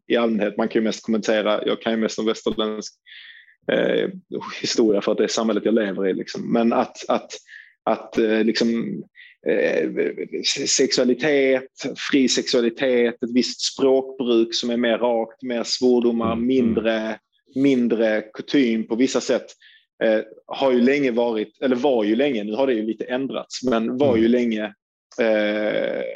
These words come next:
Speaker 1: en viss sorts vänster eller vänsterorienterad, right of, eller left of center rörelse som har gjort
Speaker 2: Mm.
Speaker 1: det, som har flyttat fram positionerna, eh, för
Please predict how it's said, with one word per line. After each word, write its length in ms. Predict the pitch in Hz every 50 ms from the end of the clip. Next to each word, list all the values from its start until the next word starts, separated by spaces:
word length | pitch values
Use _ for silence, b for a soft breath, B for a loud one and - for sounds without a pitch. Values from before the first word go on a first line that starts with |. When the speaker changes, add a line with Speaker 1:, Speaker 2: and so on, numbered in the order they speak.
| - - - - _ _ _ 131
Speaker 1:
en 120 | 127 120
viss 380 | 117 143 131 - - - - -
sorts 300 | - 131 107 - - -
vänster 520 | 120 120 120 113 113 - - - - 110 110
eller 320 | 110 110 107 107 113 113
vänsterorienterad, 1300 | 120 120 120 113 - - - 127 110 - 123 110 107 107 104 98 - - 107 107 104 95 98 101 104 107 B B B B B B 127
right 220 | 131 123 117 110
of, 160 | 113 113 - - - - - _ _ _ _ -
eller 140 | 127 127 120
left 320 | 120 131 131 120 - -
of 100 | 120 -
center 680 | - - - 139 131 127 123 - - 120 113 104 104 - - - _ _ _ - 123 117 - _ _ _ -
rörelse 760 | 170 123 127 135 123 110 104 98 110 101 104 - - 107 107
som 180 | - - - 120
har 100 | 113 123
gjort 200 | 131 135 131 107
Speaker 2:
Mm. 100 | 104 98
Speaker 1:
det, 140 | 98 131 117
som 140 | - - -
har 60 | 120
flyttat 360 | 117 - 135 123 123 135 123 -
fram 180 | 147 135 120 110
positionerna, 640 | - 120 - - - 139 123 110 107 104 104 101 - B B B B B B B B B _ 110
eh, 600 | 113 110 110 107 107 107 107 107 104 107 113 - - - _ _ - - - -
för 320 | 135 117 110 107 104 101